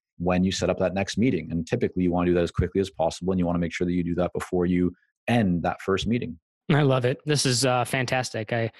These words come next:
Speaker 2: I think anybody listening to this can actually use it. And I know I'm, I've been taking a ton of notes. So this last piece I wanted to hit on was the pillar number four, where you guys kind of focus on that marketing engine. So generating leads consistently.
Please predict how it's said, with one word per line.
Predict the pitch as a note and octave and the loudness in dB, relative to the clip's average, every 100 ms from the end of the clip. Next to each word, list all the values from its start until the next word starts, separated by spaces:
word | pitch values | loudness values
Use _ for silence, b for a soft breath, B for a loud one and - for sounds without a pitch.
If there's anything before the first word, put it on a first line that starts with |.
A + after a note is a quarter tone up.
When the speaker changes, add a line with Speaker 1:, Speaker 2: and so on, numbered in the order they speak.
| B B B - | B B B -2
Speaker 2:
I | |
think | A#2+ A#2 | 0 2
anybody | A2+ A#2 | 4 4
listening | A#2+ - A#2 | 2 2 -2
to | |
this | A2+ | -2
can | A#2+ | -2
actually | A2+ - A2+ A2+ - | -2 0 0 -2 2
use | C3 A#2+ | 4 4
it. | A2+ | 2
And | A#2+ | 0
I | A#2 | 0
know | A#2 | 2
I'm, | A2+ A2+ - | 2 0 -2
I've | A#2 | 0
been | A2+ | 2
taking | B2 A#2+ A2+ A2 - | 0 -2 -4 -4 -6
a | A2+ | -6
ton | - C#3 | 0 2
of | A#2+ | 4
notes. | A#2+ A#2+ A2 - - B B B | 2 0 -2 -8 -8 B B B
So | - - D#3 | -2 2 4
this | D#3 - | 2 0
last | F3+ - | -2 0
piece | F#3 F3 | 0 2
I | |
wanted | D#3 C3+ | 2 2
to | C3+ | 0
hit | D3+ | 0
on | C3+ B2 C3+ | 0 0 0
was | C3 B2+ B2 - C3+ | 2 4 2 0 0
the | B2+ B2+ - | 2 0 0
pillar | C#3 B2+ | 2 2
number | B2+ A#2 | 2 0
four, | C#3 C3+ B2+ | 0 2 2
where | A#2+ | 2
you | B2 B2+ | 2 2
guys | B2+ A#2 A#2+ | 2 0 -2
kind | - A#2 | -2 -2
of | A2+ b b b _ - | -2 b b b _ 0
focus | C3+ C3 B2+ | 2 2 2
on | B2 | 2
that | B2 | 2
marketing | B2+ A#2+ B2 A#2+ | 2 0 0 0
engine. | A#2+ A2+ A#2 A2+ _ _ _ _ _ - | 2 2 0 -4 _ _ _ _ _ -4
So | - C3+ | 2 2
generating | A#2+ B2+ B2+ B2 A2+ | 4 2 2 0 2
leads | B2 A#2 - | 2 0 -2
consistently. | A#2 - B2 - A#2 A2+ A2 | -4 -2 -4 -4 -4 -4 -6